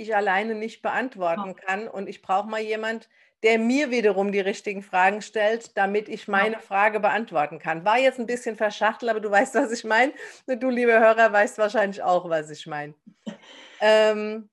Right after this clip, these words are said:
Speaker 1: wir müssen ja gendern, liebe Hörerin und liebe Hörer. Ach du guter Gott. Naja. <laughs> Ähm, liebe Inge, äh,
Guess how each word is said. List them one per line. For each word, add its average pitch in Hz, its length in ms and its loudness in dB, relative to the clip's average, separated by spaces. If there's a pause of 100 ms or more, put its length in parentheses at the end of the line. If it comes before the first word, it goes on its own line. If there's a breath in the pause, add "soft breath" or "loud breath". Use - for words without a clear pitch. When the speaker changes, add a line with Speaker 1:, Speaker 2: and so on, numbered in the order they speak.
(160)
Speaker 1:
wir 175 140 -6
müssen 190 220 -4
ja 160 80 -4
gendern, 156 600 -4
liebe 175 300 -8
Hörerin 180 640 -2
und 175 320 -10
liebe 160 300 -6
Hörer. 151 420 -8
Ach - 200 -16
du 160 120 -20 (100)
guter 170 280 -10
Gott. 143 140 -12 (280 soft breath)
Naja. 160 360 2 (400 soft breath)
<laughs> 381 100 4 (1000 loud breath)
Ähm, 226 680 6
liebe 262 400 -4
Inge, 269 560 0
äh, 208 240 8